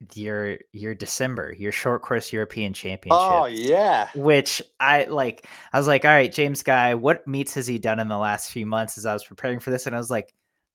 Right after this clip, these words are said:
Speaker 1: "Oh my God, that's right.
Speaker 2: Yeah,
Speaker 1: You,
Speaker 2: European
Speaker 1: you,"
Speaker 2: short course.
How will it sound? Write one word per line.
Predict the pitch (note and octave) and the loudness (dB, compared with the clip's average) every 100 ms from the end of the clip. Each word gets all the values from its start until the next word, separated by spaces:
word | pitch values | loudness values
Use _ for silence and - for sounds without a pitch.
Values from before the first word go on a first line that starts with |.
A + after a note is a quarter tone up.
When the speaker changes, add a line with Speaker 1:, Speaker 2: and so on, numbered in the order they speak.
| _ - | _ -12
Speaker 1:
"Oh | |
my | C3 C#3 | -6 -4
God, | C#3+ E3 D#3 | 0 2 2
that's | A#2+ - C#3 | -2 -6 -6
right. | D3 C#3 G2+ | -2 0 -2
Speaker 2:
Yeah, | G#2 G2+ G2+ G#2 G2+ G2 | -6 -4 -2 0 0 -2
Speaker 1:
You, | |
Speaker 2:
European | G#2 G#2+ A2+ G#2 | -2 -4 -2 -4
Speaker 1:
you," | G2+ | -4
Speaker 2:
short | - A2 - | -6 -8 -6
course. | G2+ F2+ E2+ - | -6 -4 -6 -12